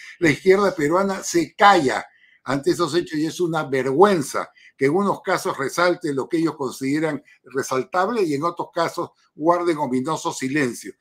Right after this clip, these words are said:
Entonces, para unos, para ellos hay muertos bien muertos y otros muertos mal muertos,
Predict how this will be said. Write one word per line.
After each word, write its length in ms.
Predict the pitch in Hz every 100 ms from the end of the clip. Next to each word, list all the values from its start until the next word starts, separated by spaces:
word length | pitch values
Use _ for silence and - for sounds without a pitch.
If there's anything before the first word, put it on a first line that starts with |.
| _
Entonces, 280 | - 160 160
para 180 | 160 151
unos, 260 | 226 220 214
para 200 | 180 214
ellos 260 | 220 180
hay 200 | 185 180 - _ _ -
muertos 520 | 160 240 247 233 170
bien 200 | 196 165
muertos 500 | 190 196 208 180 -
y 120 | 127
otros 260 | 160 170 156
muertos 480 | 151 156 196 - 143
mal 180 | 180
muertos, 440 | 165 180 123 -